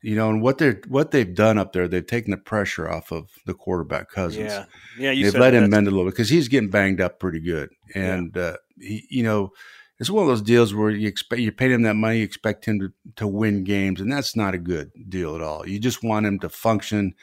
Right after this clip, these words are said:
Speaker 1: at a high level in what they do. Don't try to do more than you have to, and I think that's where he was. And, you know, like I said, you gotta be good in the offensive line, do what they're doing rushing the ball, and it really complements their defense, you know, 'cause of the clock and all that stuff. So they slowed the game down,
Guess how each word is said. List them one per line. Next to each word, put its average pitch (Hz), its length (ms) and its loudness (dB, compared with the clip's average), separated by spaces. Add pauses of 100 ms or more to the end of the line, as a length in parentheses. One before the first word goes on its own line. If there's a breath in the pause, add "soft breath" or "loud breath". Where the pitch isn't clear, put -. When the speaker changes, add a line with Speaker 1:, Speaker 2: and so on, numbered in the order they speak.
(260 loud breath)
Speaker 1:
at 98 80 -4
a 95 40 0
high 104 220 0
level 98 480 0
in 95 140 -6
what 98 200 -2
they 92 140 -4
do. 87 400 -2
Don't 117 300 -4
try 110 260 0
to 95 240 -2 (240 soft breath)
do 113 140 0
more 104 300 6
than 95 120 2
you 92 120 2
have 95 260 -4
to, - 80 -6
and 92 100 -2
I - 20 2
think 110 140 2
that's 107 240 0
where 95 160 -2
he 87 80 0
was. 92 440 0
And, 87 180 -4 (720 loud breath)
you 110 80 4
know, 104 180 6
like 104 220 4
I 92 40 -8
said, 101 220 -2
you 98 80 -4
gotta 123 140 8
be 123 100 2
good 117 140 4
in 117 60 6
the 120 120 6
offensive 107 340 2
line, 110 200 2
do 107 100 0
what 104 80 -2
they're 104 100 -4
doing 98 220 2
rushing 95 300 -2
the 90 60 -4
ball, 78 320 -8 (220)
and 98 120 -2
it 90 60 -4
really 110 300 2
complements 101 640 -2
their 85 120 -6
defense, - 720 -12
you 90 80 -10
know, 82 100 -6
'cause 82 240 -10
of 85 100 -12 (160)
the 87 100 -8
clock 92 420 -2
and 85 80 -4
all 82 140 -4
that 82 240 -6
stuff. 92 260 -10
So - 180 -6
they 92 120 -2
slowed 101 340 -2
the 98 60 -6
game 90 260 -4
down, 92 400 -4